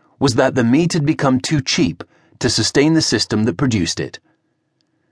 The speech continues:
Twentieth century food retail, with its model of eternal price war, while producing ever-increasing profits and market share, had arrived, it seemed, at an economic sound barrier.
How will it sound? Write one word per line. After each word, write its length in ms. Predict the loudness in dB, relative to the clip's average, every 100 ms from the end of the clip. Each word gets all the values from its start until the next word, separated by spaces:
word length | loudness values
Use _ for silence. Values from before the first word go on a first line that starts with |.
| _ _ _
Twentieth 420 | 0 0 2 0
century 380 | 2 0 2 0
food 320 | 2 2 2
retail, 500 | 0 0 -2 -4 -6 -12 _ _ 0
with 100 | 0
its 160 | 2
model 260 | 4 4 4
of 120 | 2
eternal 400 | 0 0 2 2
price 360 | 2 0 0 0
war, 300 | -2 -2 -6 _ _ _
while 140 | -2
producing 600 | 0 0 0 2 0 0
ever-increasing 680 | 0 0 0 0 -2 0 -2
profits 480 | 0 0 0 -4 -4
and 180 | -2 0
market 380 | 2 2 -2 -4
share, 320 | -2 -4 -6 _ _ -4
had 120 | 0
arrived, 560 | 4 4 4 0 -4 -12 _ _ -8
it 120 | -4
seemed, 380 | -2 0 0 -2 -8 _ _ -2
at 120 | 0
an 120 | 0 0
economic 480 | 0 2 2 2 2
sound 320 | 0 2 0
barrier. 420 | 0 -2 -4 -8